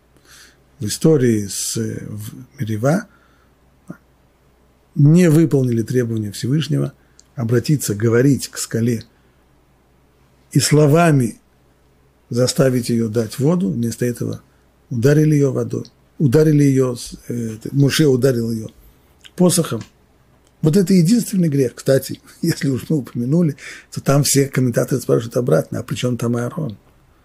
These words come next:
А и всё, что там было, делал Моше. Он разгневался, он ударил, он сказал. Аарон только при всём присутствовал, он был рядом с ним, по его правую руку. Так за что же Аарона? Но так или иначе, там нам непонятно. Пол-, получается любопытная вещь.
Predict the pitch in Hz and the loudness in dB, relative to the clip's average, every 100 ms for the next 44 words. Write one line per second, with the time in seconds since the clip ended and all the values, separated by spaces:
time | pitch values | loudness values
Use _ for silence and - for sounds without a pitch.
0 | - 110 - 139 - 135 127 123 135 120 | -10 -8 0 0 0 -2 -2 0 0 2
1 | 139 135 135 131 - - - - - - | 0 0 -2 -4 -8 -12 -14 -20 -20 0
2 | 175 175 113 104 107 143 160 127 110 - | 2 4 2 -2 0 2 2 0 -6 -6
3 | 175 180 147 104 98 147 127 113 170 180 | 0 2 2 0 0 0 0 -2 0 0
4 | 139 - 117 127 156 143 _ _ _ - | 0 -2 -2 0 -2 -4 _ _ _ 0
5 | 135 208 240 202 208 190 220 214 240 214 | 2 4 4 2 2 2 2 2 2 2
6 | 160 135 139 208 233 208 220 - 208 202 | 0 0 0 2 0 0 -2 -4 -4 -4
7 | 160 147 156 165 180 175 180 170 _ _ | -4 -4 -4 -4 -4 -4 -6 -8 _ _
8 | _ _ _ _ _ - 113 117 135 123 | _ _ _ _ _ -6 -4 -4 -4 -2
9 | 117 123 185 233 226 _ _ _ _ _ | -4 -4 -2 -2 -4 _ _ _ _ _
10 | _ - - - 143 202 180 214 233 - | _ -20 -6 0 2 4 4 4 4 4
11 | 120 - 240 220 202 202 180 190 196 143 | 0 2 4 6 4 2 2 2 2 0
12 | 139 135 - - - - - _ _ - | -2 -4 -10 -18 -20 -14 -14 _ _ -16
13 | - - - - _ - 165 - 180 202 | -16 -20 -20 -20 _ 0 0 2 2 4
14 | 294 185 220 220 196 160 196 180 113 95 | 2 2 2 2 2 2 2 2 0 -6